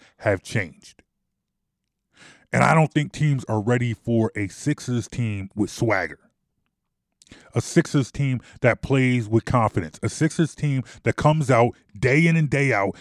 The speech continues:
and actually expects to win. And can, and yeah, you know what? They got issues. Like, okay, team can't hold a lead. Team plays terrible. They have no real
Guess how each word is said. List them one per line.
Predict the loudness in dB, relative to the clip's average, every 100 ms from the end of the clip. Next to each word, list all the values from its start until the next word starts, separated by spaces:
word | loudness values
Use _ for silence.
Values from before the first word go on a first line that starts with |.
| -4
and | -2
actually | 0 -2 2 6 6
expects | 6 2 0 2 2 2 -6
to | 0
win. | 2 2 -2 -10 -20 -20 _
And | 0 0 0
can, | -2 -2 _ _ _
and | 0 2 2 -2 -10 _ _ _ _ _ -20 _
yeah, | -2 -2
you | -2 -4
know | -2
what? | -4 -4
They | -6
got | -6 -8
issues. | -10 -16 -20 _ _ _ _ _ _ _
Like, | -10 -10 -14 _ _ _ _
okay, | -4 -2 -6 -8 _ -8
team | -6 -4
can't | -4 -4
hold | -2 -4
a | -4
lead. | -8 -8 -14 _ _ _ _ _ _ _ _ _ _ _ _ _ _ _ _ _
Team | -4 0 0
plays | 0 2 4 2 -2 _ _ _ _
terrible. | -2 2 2 0 -12 -20 _
They | 4
have | 6 6
no | 2 0 4 8 8 8 4
real | 4 6 4